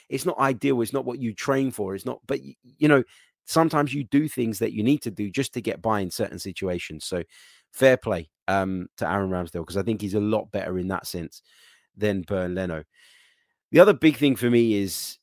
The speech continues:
is he dominates his penalty area. You know, he dominates his penalty area so well, and he takes pressure off of his defenders. He comes and claims crosses. I th-, I felt that particularly in that win at Burnley,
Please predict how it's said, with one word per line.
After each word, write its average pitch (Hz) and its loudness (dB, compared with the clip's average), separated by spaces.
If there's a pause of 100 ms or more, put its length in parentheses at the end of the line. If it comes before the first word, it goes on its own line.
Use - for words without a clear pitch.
(120)
is 104 -4
he 120 4
dominates 110 2
his 98 -8
penalty 92 -6
area. 80 -8 (240)
You 104 -6
know, 101 -2
he 107 -2
dominates 156 4
his 110 -8
penalty 107 -4
area 101 -2
so 113 0
well, 107 0
and 98 -4
he 101 -4
takes 127 -6
pressure 107 -2
off 107 -2
of 98 -10
his 92 -10
defenders. 92 -6 (280)
He 98 -10
comes 117 -2
and 110 -4
claims 107 -2
crosses. 113 -4
I 98 0
th-, - -18 (100)
I 95 -10 (160)
felt 120 6
that 117 -6
particularly 104 -4
in 98 -6
that 98 -6
win 104 0
at - -14
Burnley, 101 -2